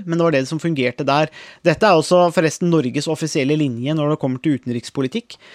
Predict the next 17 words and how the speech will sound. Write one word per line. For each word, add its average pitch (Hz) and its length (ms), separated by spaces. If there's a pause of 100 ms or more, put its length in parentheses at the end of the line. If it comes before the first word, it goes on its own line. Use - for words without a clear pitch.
(280)
Ehm, 151 880 (500)
det, 156 320
dette 147 240
studerte 143 400
jo - 20
jeg 135 200
i - 20
doktorgraden 139 560
min, 170 160 (400)
og 151 220
da 147 100
snakket 151 300
jeg 135 80
jo 139 80
med 143 320
norske 131 260
diplomater, 135 680